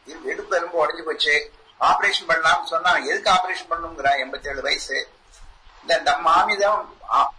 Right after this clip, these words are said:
நல்ல சமையல் பண்ணி அந்த மாதிரி தான் சாப்பிடுவா, மத்தவா பண்ற சமையலை சாப்பிட மாட்டா அப்படின்னு சொல்லிட்டா.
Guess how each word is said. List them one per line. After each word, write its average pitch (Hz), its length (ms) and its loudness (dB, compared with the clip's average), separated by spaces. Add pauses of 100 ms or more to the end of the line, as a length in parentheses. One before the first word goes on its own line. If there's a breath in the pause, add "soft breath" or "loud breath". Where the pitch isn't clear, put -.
(180)
நல்ல 165 320 0
சமையல் - 380 0
பண்ணி 170 200 0
அந்த 156 220 2
மாதிரி 175 260 2
தான் - 60 -2
சாப்பிடுவா, 151 580 2
மத்தவா 165 340 2 (400)
பண்ற 156 220 2
சமையலை 165 320 0
சாப்பிட 156 440 2
மாட்டா 147 200 4
அப்படின்னு 135 300 -4
சொல்லிட்டா. 117 280 2